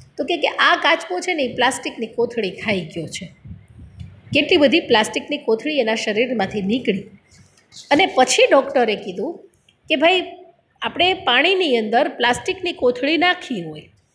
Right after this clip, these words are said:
એની અંદર હવા ભરાય, હવા ભરાઈને ઈ ત-, સપાટી ઉપર તરતી હોય, આપણને જોવાની ઈ બહુ મજા આવે, તમે બધાએ ઘણી વાર જોઈ હશે.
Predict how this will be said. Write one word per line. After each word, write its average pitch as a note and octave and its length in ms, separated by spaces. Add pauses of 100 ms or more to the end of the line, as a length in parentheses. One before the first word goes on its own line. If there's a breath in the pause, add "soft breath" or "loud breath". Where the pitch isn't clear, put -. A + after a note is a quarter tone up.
(380)
એની F#4 260
અંદર C4 260
હવા A#3 500
ભરાય, G3 240 (540)
હવા D#4 220
ભરાઈને F4 540
ઈ D#4+ 40
ત-, B3+ 260
સપાટી D4 460
ઉપર B3+ 240
તરતી B3+ 480
હોય, F#3+ 180
આપણને D4 320
જોવાની G4 320
ઈ F#4 60
બહુ A#3+ 200
મજા F#3+ 280
આવે, F#3+ 100
તમે A#3+ 180
બધાએ C4+ 240
ઘણી D#4 200
વાર D#4 180
જોઈ F#3 280
હશે. F3 400